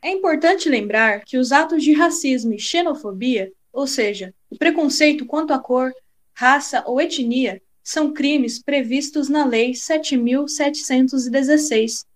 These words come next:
com pena de reclusão. Dois mil e vinte foi também o ano de remarcar datas,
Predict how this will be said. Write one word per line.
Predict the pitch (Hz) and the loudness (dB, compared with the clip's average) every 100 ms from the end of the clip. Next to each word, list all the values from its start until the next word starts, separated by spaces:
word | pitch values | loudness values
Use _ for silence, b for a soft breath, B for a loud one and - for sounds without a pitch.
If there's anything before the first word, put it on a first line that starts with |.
| _ | _
com | - 302 | 0 2
pena | 302 233 233 | 4 4 2
de | 233 233 | 0 2
reclusão. | 262 294 320 269 214 175 185 _ _ _ _ _ _ _ - | 2 4 4 2 0 -6 -12 _ _ _ _ _ _ _ -12
Dois | 339 339 | -8 -6
mil | 359 311 | -6 -4
e | |
vinte | 240 262 254 247 226 | -2 0 0 -2 -8
foi | - 339 | 2 2
também | 349 330 277 302 | 4 4 4 4
o | 285 | 4
ano | 277 277 | 4 2
de | 254 | 2
remarcar | 254 339 370 339 - 262 285 | 2 4 4 2 2 2 4
datas, | 240 190 190 190 190 | 2 0 -2 -14 -16